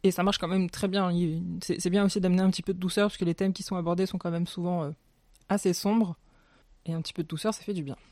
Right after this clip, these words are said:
Donc j'ai vraiment hâte de lire le, le prochain tome. Peut-être que je le chroniquerai dans un prochain épisode. Un essai de linguistique pour continuer cette sélection avec Talking Back, Talking Black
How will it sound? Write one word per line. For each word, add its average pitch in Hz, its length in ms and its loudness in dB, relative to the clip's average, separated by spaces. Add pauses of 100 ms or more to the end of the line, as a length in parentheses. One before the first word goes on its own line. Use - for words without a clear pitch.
Donc 156 100 -10
j'ai 160 120 -8
vraiment 196 440 -2
hâte 202 260 -2
de 170 80 -4
lire 180 220 2
le, 165 160 0
le 165 140 -2
prochain 170 400 -6
tome. 175 340 0
Peut-être 180 240 -4
que 175 100 -2
je 151 100 -4
le 151 60 -8
chroniquerai 170 420 -4
dans 165 180 -2
un 151 40 -4
prochain 180 280 -6
épisode. 123 340 -8 (500)
Un 196 200 6
essai 220 180 4
de 226 100 4
linguistique 226 480 4
pour 196 140 -4
continuer 202 320 0
cette 190 180 -4
sélection 220 720 2
avec 180 380 -2
Talking 208 400 2
Back, 190 300 0
Talking 190 380 2
Black 185 400 0